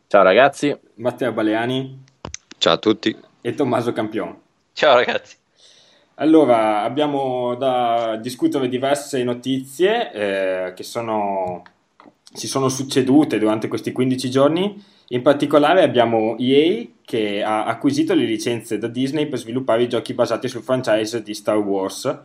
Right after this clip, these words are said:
Speaker 2: dopo che appunto Disney ha dismesso LucasArts, che era la responsabile. Eh, cosa ne pensate? E A potrebbe essere un ottimo publisher per questi titoli? Come cambierà la serie?
Speaker 1: Ma, eh, assolutamente, secondo me è stata una,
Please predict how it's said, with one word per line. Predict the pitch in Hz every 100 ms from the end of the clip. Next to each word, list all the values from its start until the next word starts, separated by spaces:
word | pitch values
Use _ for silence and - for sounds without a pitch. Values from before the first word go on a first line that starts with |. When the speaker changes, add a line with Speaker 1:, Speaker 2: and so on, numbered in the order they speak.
| _ _
Speaker 2:
dopo | - 110 113
che | 127 110
appunto | 107 107 104
Disney | 101 107 104 107 110 110 -
ha | 95 95 92 92
dismesso | 92 107 107 104 - 107 101 98
LucasArts, | 104 - 110 107 104 - 110
che | 107 92 92 -
era | 90 92 95
la | 90
responsabile. | 92 92 104 95 - 85 - - _ _ _ _ _
Eh, | - 117 110 107 107 107
cosa | 135 156
ne | 151
pensate? | 143 139 123 104 110
E | 120
A |
potrebbe | 120 120 107
essere | 110 - 110
un | 107
ottimo | 104 107 110 110 104 104 98
publisher | 110 117 135 131 - 135
per | 127
questi | 104 104 - 104
titoli? | 104 123 143 143 147 147
Come | - 117
cambierà | 110 110 110 107 98 95 95
la | 95
serie? | - 90 87 _ _ _ _ -
Speaker 1:
Ma, | 90 _ -
eh, | 85 87 85 87 85 85 80 - -
assolutamente, | - - 98 98 101 113 113 120 90 87 87 85 82 82
secondo | 85 87 85 92 95
me | 101
è | 123
stata | - 101 - 92
una, | 92 92 90